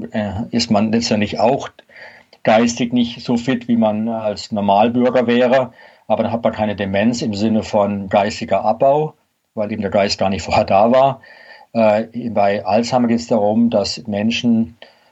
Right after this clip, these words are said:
äh, irgendwann mal feststellen, dass ihnen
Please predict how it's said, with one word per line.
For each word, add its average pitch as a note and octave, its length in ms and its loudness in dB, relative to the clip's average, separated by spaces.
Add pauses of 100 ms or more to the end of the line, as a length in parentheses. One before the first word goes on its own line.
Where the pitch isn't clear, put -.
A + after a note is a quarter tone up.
(180)
äh, G#2 540 2
irgendwann A#2 500 2
mal A2+ 160 2
feststellen, G#2 840 -4
dass G2+ 320 -2
ihnen G2 540 -4